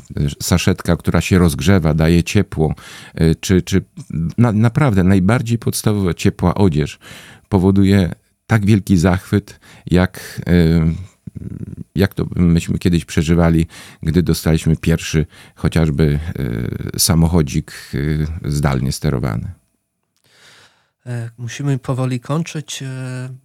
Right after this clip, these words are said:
Speaker 2: ksiądz wspomniał o nocy konfesjonałów. E, z czego ludzie spowiadają się przed świętami najczęściej?
Speaker 1: Z grzechów.
Speaker 2: A jakich?
Speaker 1: <laughs> E, ciężkich, lekkich,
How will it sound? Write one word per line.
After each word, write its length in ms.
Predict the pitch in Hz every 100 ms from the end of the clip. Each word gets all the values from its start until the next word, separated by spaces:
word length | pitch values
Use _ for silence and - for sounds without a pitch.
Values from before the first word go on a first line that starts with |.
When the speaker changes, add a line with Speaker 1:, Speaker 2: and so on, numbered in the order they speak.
| _
Speaker 2:
ksiądz 280 | - 131 -
wspomniał 540 | - 127 127 127 123
o 60 | 123
nocy 260 | 127 -
konfesjonałów. 880 | - 123 131 - 127 123 127 120 -
E, 240 | 117 117 120 _ _
z 120 | -
czego 200 | - 240
ludzie 220 | 196 135 123
spowiadają 500 | - 113 104 104 110
się 140 | -
przed 280 | - 120 _
świętami 540 | - 104 107 101 104
najczęściej? 720 | 110 113 - 92 - - 107 135 _ _ - - -
Speaker 1:
Z 200 | 57 65
grzechów. 640 | 82 117 - - - - - - - -
Speaker 2:
A 100 | 139
jakich? 460 | 143 123 - 180 -
Speaker 1:
<laughs> 40 | - - - _ -
E, 340 | 69 71 71 - - - - - -
ciężkich, 720 | - 82 101 - 120 117 -
lekkich, 680 | 78 98 - - 117 -